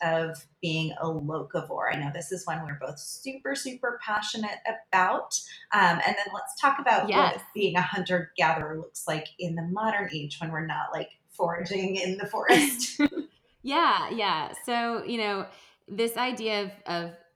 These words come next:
Speaker 2: eating seasonally and buying locally should be a huge goal. And the reason for that, of course, is that you're gonna get the most nutritional density from a food that actually is able to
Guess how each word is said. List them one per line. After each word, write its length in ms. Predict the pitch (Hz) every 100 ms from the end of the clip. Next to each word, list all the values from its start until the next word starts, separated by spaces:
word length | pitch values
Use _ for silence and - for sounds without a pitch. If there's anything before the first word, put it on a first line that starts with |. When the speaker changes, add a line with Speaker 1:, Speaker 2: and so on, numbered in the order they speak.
| _ _ _ _ _
Speaker 2:
eating 300 | 214 226 233
seasonally 720 | 226 - 202 196 196 196 190 170
and 200 | 185 180
buying 420 | 170 170 170 156
locally 500 | 156 156 147 127 127
should 220 | - 180
be 220 | 170 165
a 120 | 170
huge 640 | 170 - 175 156 156 151 - -
goal. 460 | 147 110 104 - _ _ _ -
And 380 | 185 175 175
the 160 | 180 196
reason 560 | 190 247 277 254 208 185
for 180 | 180 175
that, 200 | 160 156
of 160 | 156 -
course, 320 | 175 160 -
is 80 | 175
that 100 | 170
you're 80 | 180
gonna 220 | 202 247
get 180 | 220 220
the 60 |
most 260 | 196 175 190
nutritional 580 | 196 - 285 320 311 233
density 440 | 180 190 196 196
from 180 | 190 190
a 100 | 175
food 380 | - 170 165 165
that 140 | 175
actually 460 | - 170 - 233 233
is 100 | 196 -
able 480 | 170 170 185 185 -
to 300 | 175 165 156